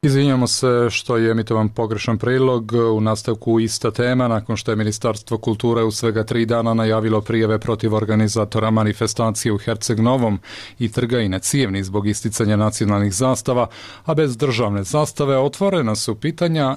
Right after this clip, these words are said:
ima li prekršaja ili krivice organizatora tih manifestacija, kom državnom organu je ministarstvo predalo prijavu i kako će se dokazivati krivica organizatora.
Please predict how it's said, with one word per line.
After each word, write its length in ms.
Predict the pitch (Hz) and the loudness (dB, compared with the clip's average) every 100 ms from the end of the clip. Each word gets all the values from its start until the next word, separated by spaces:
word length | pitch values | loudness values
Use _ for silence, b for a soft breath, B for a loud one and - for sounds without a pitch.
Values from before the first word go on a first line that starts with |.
| - | -2
ima 300 | 170 170 160 | 0 2 2
li 120 | 151 | 0
prekršaja 680 | - 104 - 120 - 120 120 | 0 -2 0 -2 0 2 2
ili 200 | 127 123 | 2 0
krivice 580 | - 139 143 147 - | 0 0 0 0 0
organizatora 760 | 107 110 110 107 101 107 - 104 | 0 2 2 2 2 -2 0 -2
tih 280 | 101 110 - | 0 -2 0
manifestacija, 840 | 104 101 113 - 117 110 - 123 104 B B B | 0 0 -2 0 0 0 0 -2 -4 B B B
kom 260 | - 104 98 | -8 -4 -2
državnom 500 | 110 101 104 104 104 | -2 0 2 2 2
organu 380 | 104 117 113 113 | 2 2 2 4
je 60 | |
ministarstvo 760 | 107 101 - 120 110 - 120 107 | 2 0 0 -2 -2 -2 -2 0
predalo 380 | - 135 110 104 | 0 0 0 0
prijavu 360 | 143 165 135 | 0 2 2
i 100 | 120 | 0
kako 280 | - 143 117 | 0 -4 -4
će 120 | 117 | -4
se 300 | 107 - 113 | -4 0 0
dokazivati 720 | 110 107 113 107 117 117 110 | 0 0 0 0 0 0 -2
krivica 480 | - 104 92 - 104 | -2 -4 -4 -4 -2
organizatora. 840 | 98 101 101 98 107 - 117 113 | 0 2 2 2 0 0 0 -2